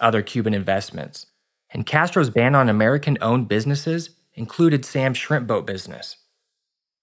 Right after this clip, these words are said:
The C I A's operation to assassinate Castro offered gangsters like Giancana and Roselli an opportunity to seek revenge and to reclaim the Sans Souci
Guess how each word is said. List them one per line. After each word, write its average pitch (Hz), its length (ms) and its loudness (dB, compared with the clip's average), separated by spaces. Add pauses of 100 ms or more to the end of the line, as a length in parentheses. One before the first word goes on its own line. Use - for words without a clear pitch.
The 139 80 -10
C 190 200 2
I 196 60 8
A's 165 280 6
operation 127 640 4
to 120 120 -4
assassinate 123 540 -2
Castro 120 640 0 (500)
offered 160 320 2
gangsters 131 480 0
like 110 140 2
Giancana 127 680 -2
and 107 120 -2
Roselli 120 500 0
an 101 80 -2
opportunity 143 540 0
to 120 160 -6
seek - 280 -4
revenge 104 540 -2
and 98 120 -10
to - 100 -6
reclaim 147 400 -2
the 139 60 -2
Sans 123 300 0
Souci 123 580 -4